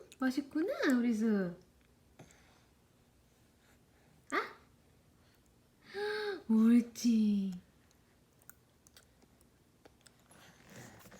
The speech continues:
응. <gasps> 옳지.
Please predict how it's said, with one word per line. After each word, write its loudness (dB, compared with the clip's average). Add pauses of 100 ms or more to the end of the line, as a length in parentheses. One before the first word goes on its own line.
(480)
응. 4 (1400)
<gasps> -6
옳지. 4